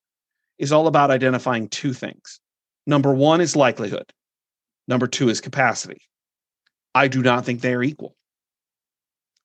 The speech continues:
Likelihood is eighty to ninety percent of the equation. Are they likely to want to do something in support of the organization you represent?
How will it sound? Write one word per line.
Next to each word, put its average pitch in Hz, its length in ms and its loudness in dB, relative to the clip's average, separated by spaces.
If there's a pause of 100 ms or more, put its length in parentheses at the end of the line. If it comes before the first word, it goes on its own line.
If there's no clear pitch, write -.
Likelihood 147 960 2
is 120 240 -6 (240)
eighty 175 360 0
to 170 100 -4
ninety 139 340 0
percent 143 380 -4
of 123 80 -8
the 127 120 -4
equation. 113 480 -8 (580)
Are 160 260 4
they 175 240 2
likely 131 840 0 (480)
to - 120 -6
want 147 360 2
to - 180 -6
do 160 300 -4
something 135 440 -2
in 123 140 -4
support 151 380 0
of 139 80 0
the 139 140 -6
organization 135 840 0 (240)
you 127 120 -6
represent? 117 580 -4